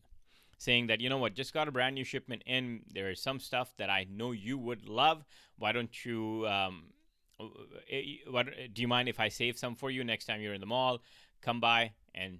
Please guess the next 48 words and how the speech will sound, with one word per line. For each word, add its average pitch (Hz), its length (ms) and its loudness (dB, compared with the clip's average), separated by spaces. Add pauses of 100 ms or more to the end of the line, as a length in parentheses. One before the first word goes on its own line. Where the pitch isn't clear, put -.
(100)
check - 280 -4
them 98 240 -4 (200)
out." 90 240 -2 (220)
So 107 140 -10
that's 110 340 2 (100)
one 120 300 0
way 120 80 2
of 110 160 0
doing 95 220 -4
it. 78 100 -4 (240)
Now, 135 300 6
when 143 160 4
I 135 100 8
progress 117 520 4
and 110 100 -4
I 110 120 2
am 110 180 0
now, 95 420 -2 (600)
uh, 90 300 -4 (140)
into 104 280 -6
outside 123 420 4
sales, 117 440 2
into 95 260 -10
B 120 220 -4
two 120 80 -4
B 139 200 -4
sales, 113 460 0 (260)
not 120 300 -2
retail 120 400 -2
sales 107 300 -2
anymore, 101 400 0
now 98 180 -2
I've, 92 160 0 (300)
I'm 98 140 -6
using 131 280 0
the 143 80 -4
same 147 380 0
principle. - 560 -4 (180)
I'm 110 140 0
using 131 240 2
the 127 80 -2
same 135 260 -2
principle 139 600 2
that 120 160 4
I 117 60 8
used 120 360 0
in 107 140 -2
retail 123 500 4